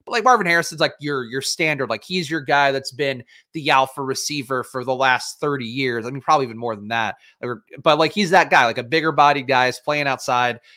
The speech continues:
You know, it's just one of those things where, like, that's what Marvin Harrison is. He's always gonna have that upside there as being that prototypical player that,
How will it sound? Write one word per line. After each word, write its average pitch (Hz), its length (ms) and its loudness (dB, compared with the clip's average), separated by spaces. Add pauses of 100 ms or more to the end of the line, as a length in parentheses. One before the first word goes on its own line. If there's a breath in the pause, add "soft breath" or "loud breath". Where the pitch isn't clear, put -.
You 117 100 -4
know, 101 300 -4
it's 95 320 -8
just 190 180 0
one 180 140 4
of 165 40 -2
those 165 140 -2
things 151 220 -2
where, 135 80 -2
like, 131 120 -2
that's 147 240 2
what 139 100 -6
Marvin 135 240 0
Harrison 127 340 -4
is. 120 160 -8
He's 127 160 -14
always 135 320 0
gonna 120 340 -4 (300)
have 175 220 4
that 147 160 6
upside 135 480 2
there 117 160 0
as 110 80 -8
being 131 220 -6
that 120 160 -4
prototypical 123 440 -4
player 120 220 -2
that, 113 140 -8